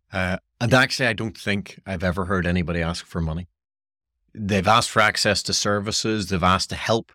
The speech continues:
to, to access services, particularly trauma-related services and so forth, but never to say, "I need compensation." And I think we should take that really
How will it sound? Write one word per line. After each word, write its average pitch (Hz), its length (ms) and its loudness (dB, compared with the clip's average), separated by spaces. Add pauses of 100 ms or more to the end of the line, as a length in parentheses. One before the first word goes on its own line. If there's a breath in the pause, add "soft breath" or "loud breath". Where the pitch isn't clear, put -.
(100)
to, 95 160 -2
to 101 200 -4
access 101 400 -4
services, 104 500 -4
particularly - 420 -8
trauma-related 101 680 -4
services 104 440 -6
and 104 100 -10
so 110 160 -6
forth, 107 360 -10
but 101 160 -4 (340)
never 107 380 4
to 87 80 -4
say, 92 540 0 (120)
"I 92 60 -4
need 90 260 0
compensation." - 880 -4 (520)
And 98 140 0
I 92 40 0
think 107 140 0
we 104 100 -2
should 95 200 0
take 95 200 0
that 92 440 0 (100)
really 95 800 2